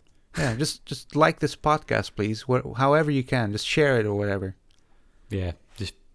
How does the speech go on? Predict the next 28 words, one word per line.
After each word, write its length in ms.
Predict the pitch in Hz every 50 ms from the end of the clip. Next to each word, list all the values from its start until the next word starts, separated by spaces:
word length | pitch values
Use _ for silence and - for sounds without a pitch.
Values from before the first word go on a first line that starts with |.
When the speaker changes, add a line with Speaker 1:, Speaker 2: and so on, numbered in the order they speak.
| _ _ -
Speaker 2:
do 140 | - 98
it. 180 | 87 82 - - - _ _ _ _ _ _ _ _ _ _ _ _ _ _ _ _ _ _ _ _ _ -
Speaker 1:
If 140 | - - -
you're 140 | 104 98 95
a 40 | 95
nerd, 440 | 95 95 101 104 101 98 98 92 - - -
that 160 | 95 95 90
is. 280 | 90 95 98 - - - _ _ _ _ - 151 151 _ -
Actually, 400 | 107 104 - - 120 117 117 120 - - - - - - -
geeks 240 | 127 135 127 - -
and 100 | 120 107
nerds 220 | 104 104 104 101
are 100 | 113 107
both 280 | 98 95 101 101 - 101
allowed. 320 | 98 92 90 95 90 - - - - _ _ - - -
Speaker 2:
I 100 | - -
think 340 | 104 - 104 95 87 - - _ _ _ - _ _ - - -
just 300 | 101 98 95 - - - -
anyone 300 | 107 98 95 92 92 90
who 100 | 90 90
listens 420 | 90 87 85 - 92 87 - -
is 200 | 92 85 - - - _ _ -
allowed 320 | 98 92 87 - - -
to 160 | - 95 87
just 300 | 80 - 90 80 - - _ _ _ _ _ _ _
share 240 | - - 95 90 78
it, 160 | 80 - - - _ _ _ _ _ _ _ _ _
please. 280 | - 98 85 78 -